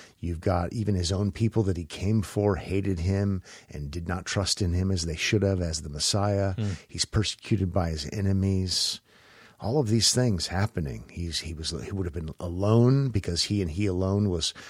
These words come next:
Speaker 1: perfect and righteous and sought and pursued the will of God with perfect motives even. So he was alone in that. How hard it would have been, how awful it would have been as he suffered throughout his whole life. He suffered,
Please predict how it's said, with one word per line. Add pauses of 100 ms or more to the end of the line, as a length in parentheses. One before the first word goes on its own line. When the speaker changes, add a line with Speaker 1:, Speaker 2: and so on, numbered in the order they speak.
(160)
Speaker 1:
perfect
and
righteous
and (380)
sought
and
pursued
the
will
of
God
with
perfect
motives
even. (240)
So
he
was
alone
in
that. (1300)
How
hard
it
would
have
been,
how
awful
it
would
have
been
as
he
suffered
throughout
his
whole
life.
He
suffered,